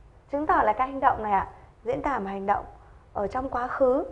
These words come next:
đang diễn ra thì một cái hành động ngắn nó xen vào. Thế, như chúng ta đã được học thì đằng sau cái từ when này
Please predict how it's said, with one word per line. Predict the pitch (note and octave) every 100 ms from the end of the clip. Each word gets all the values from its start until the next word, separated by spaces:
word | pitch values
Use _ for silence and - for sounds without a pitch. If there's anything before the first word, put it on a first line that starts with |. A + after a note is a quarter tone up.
| - - -
đang | C#4+ E4 D#4
diễn | D4 D#4
ra | D#4+ D4+ D4
thì | C#4 A#3+
một | G3
cái | C4
hành | A#3+
động | G#3+ G#3
ngắn | G#3+ G#3 D#4+ - -
nó | G#3+
xen | G#3+ C4+ B3+ A#3+
vào. | A3 G3 F3+ - - - - -
Thế, | A3 A#3 C4 -
như | B3 B3 A#3+ C4 C4+
chúng | A3+
ta | B3+
đã | -
được | B3+ B3
học | A3 A3
thì | G3+
đằng | F#3+ F#3+
sau | - A#3 A#3
cái | A3+
từ | A#3
when | A3 A#3
này | A3+